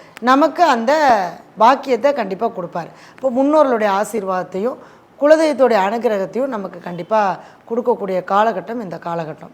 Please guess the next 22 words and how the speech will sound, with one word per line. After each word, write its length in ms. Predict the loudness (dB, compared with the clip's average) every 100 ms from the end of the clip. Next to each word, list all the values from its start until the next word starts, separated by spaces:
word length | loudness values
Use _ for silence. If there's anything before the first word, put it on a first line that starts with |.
| -16
சரிங்களா? 400 | -14 -12 -8 -10 -10 -20 -20 -20 2
ஆனா, 480 | 4 4 2 0 -2 -2
மூணுல 360 | 0 2 6
ராகு 360 | 6 8 6 4
இருக்கிறதுனால 540 | 2 -2 -8 -6 -4 -2 -4 -8 -20 -20 _ 0
நம்மளுடைய 500 | 2 6 6 6 4
முயற்சிகள், 880 | 2 0 0 -4 -4 4 4 2 -6
இப்ப 420 | -2 4 4 4
ராகு 480 | 6 8 8 6 2
மட்டும் 580 | -2 4 6 6 2 0
உங்க 180 | 2
ராசிக்கு 440 | 4 4 2 -6 -4
மூணாம் 420 | -2 2 2 0
இடத்துல 160 | -4 -8
இருக்கிறதுனால 680 | -8 -4 2 4 4 -2 -4
முயற்சிகள் 680 | 2 4 4 4 4 6 6
அதிகப்படுத்திக்கிட்டே 920 | 6 4 4 4 2 0 -6 -2 -2
இருக்கணும். 260 | -2 -10 -12
நீங்க 260 | -12 -14 -18 _ -20 -20 _ -12
சோர்ந்து 580 | -4 0 2 2 2
போய் 260 | 4 4 4
உட்கார்ந்துடக்கூடாது. 600 | 2 0 0 -6 -10 -12